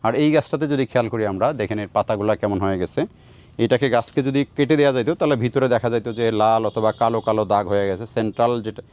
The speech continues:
মাঝখানটাতে পচে যায়। আমরা ফলটা যদি দেখি, এইটা আসলে একেবারে আঙ্গুলের সমান একটা করে বা আঙ্গুলের চেয়ে কম হয়েছে। এগুলো আসলে বিক্রয় উপযোগী হবে না ম্যাচিওর হলে, তার মানে এটা পুরোটাই হলো একটা নষ্ট কলা। But এইটা যদি পক্ষান-, পক্ষান্তরে দেখি, এটার এক একটা হলো,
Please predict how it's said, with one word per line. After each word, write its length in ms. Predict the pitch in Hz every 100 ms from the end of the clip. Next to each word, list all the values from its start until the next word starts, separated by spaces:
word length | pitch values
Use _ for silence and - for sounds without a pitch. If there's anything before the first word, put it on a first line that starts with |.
| - - _
মাঝখানটাতে 600 | 101 120 - 143 127 123 123
পচে 280 | 120 123
যায়। 180 | 95 73 - - - -
আমরা 140 | 113
ফলটা 420 | 131 - 147 160 180
যদি 180 | 175
দেখি, 320 | 170 160 123 175
এইটা 240 | 151 156
আসলে 240 | - 151
একেবারে 500 | 151 - 151 147 151 139 - - -
আঙ্গুলের 420 | 123 135 143 160
সমান 340 | 139 147 143
একটা 220 | 135 - 123
করে 180 | 123
বা 140 | 120 117
আঙ্গুলের 380 | 113 113 123 117
চেয়ে 180 | - 127
কম 220 | 131 123
হয়েছে। 280 | 107 95 -
এগুলো 300 | 143 139 143
আসলে 240 | 139 - 131
বিক্রয় 400 | 110 - 143 139
উপযোগী 380 | 131 117 120
হবে 240 | 127 101 107
না 100 | 104
ম্যাচিওর 320 | 98 92 87
হলে, 160 | 85 85
তার 140 | 104
মানে 240 | 113 113
এটা 260 | 107 113 110 - - - _
পুরোটাই 420 | 131 139 143 139
হলো 220 | 123 127
একটা 560 | 127 110 - 113 107 101
নষ্ট 380 | 101 110 - -
কলা। 360 | 117 95 92 143
But 80 | 123 -
এইটা 240 | 147 147
যদি 160 | 156 165
পক্ষান-, 400 | 165 151 156 151 -
পক্ষান্তরে 420 | 143 151 143 151
দেখি, 240 | 147 110 - - - -
এটার 180 | 127 139
এক 140 | 139 156
একটা 300 | 151 165 160
হলো, 400 | 165 147 113